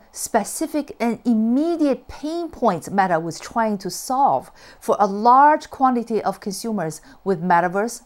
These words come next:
Web three, A R, and V R? Is there a widespread consumer demand?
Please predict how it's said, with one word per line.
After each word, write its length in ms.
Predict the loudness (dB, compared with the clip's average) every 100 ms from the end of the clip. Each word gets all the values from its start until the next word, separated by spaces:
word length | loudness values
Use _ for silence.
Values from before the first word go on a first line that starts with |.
| -10
Web 300 | 0 2 0
three, 340 | -4 -4 -4 -2
A 140 | 0
R, 100 | 0
and 140 | 0 -4
V 160 | -4
R? 200 | -6 -8 _ _ _ _ _ _ -20 -18 4
Is 240 | 6 6
there 320 | 6 4 4 2
a 100 | 0
widespread 1200 | 0 2 4 6 4 0 -12 -12 0 4 4 2
consumer 600 | -6 -8 -6 -4 -2 -2
demand? 720 | -2 -4 -2 -2 -4 -8 -14